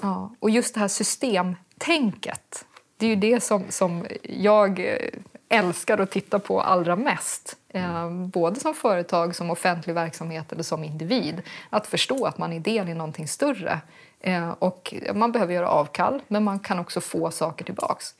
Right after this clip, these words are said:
Speaker 1: Så att ska man skicka med något så här riktigt,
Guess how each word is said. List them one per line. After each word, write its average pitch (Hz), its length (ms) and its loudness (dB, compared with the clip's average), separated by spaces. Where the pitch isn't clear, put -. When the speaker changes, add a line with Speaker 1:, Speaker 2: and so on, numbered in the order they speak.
Speaker 1:
Så 208 60 -2
att 190 120 -2
ska - 240 -4
man 196 140 4
skicka 202 300 2
med 233 240 4
något 190 200 2
så - 100 -2
här 170 160 2
riktigt, 208 600 -2